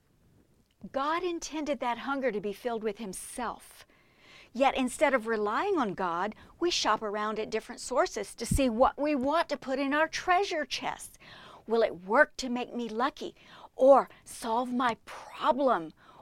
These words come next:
or make my soul happy? There are so many things out there on the web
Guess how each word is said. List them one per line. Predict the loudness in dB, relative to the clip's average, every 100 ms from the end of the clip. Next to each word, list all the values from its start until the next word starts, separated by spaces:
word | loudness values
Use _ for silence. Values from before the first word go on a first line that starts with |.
| 6
or | 10 10 10
make | 4 0 -4 -2
my | -2 -2 -4
soul | -10 -2 4 8 8 6 2
happy? | -8 -18 -12 -4 -4 -2 -2 2 2 0 -6 _ -20 -20 -20 _ _ _ _ _ _ -6
There | -2
are | -2
so | 0 0
many | 0 -2
things | -2 -4 0
out | -2 0
there | -2 -2
on | -4
the | -6
web | -4 -4 -4